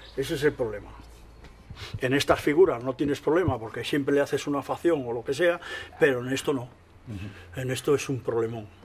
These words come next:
Speaker 2: Pues muy bien.
Speaker 1: Bueno, pues ahora vamos a, a enseñarle, eh, este pequeño taller que he montado aquí provisional,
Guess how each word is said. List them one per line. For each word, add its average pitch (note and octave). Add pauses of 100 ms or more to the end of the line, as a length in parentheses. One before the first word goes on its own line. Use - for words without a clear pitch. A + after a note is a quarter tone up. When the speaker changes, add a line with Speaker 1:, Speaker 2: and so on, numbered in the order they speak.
(1400)
Speaker 2:
Pues G#2+
muy C3
bien. B2+ (580)
Speaker 1:
Bueno, C#3
pues C3+
ahora E3
vamos E3+
a, D#3+
a D3
enseñarle, D3 (680)
eh, B2+
este C#3+
pequeño D3+
taller C#3+
que C3+
he C3+
montado C3+
aquí B2
provisional, C3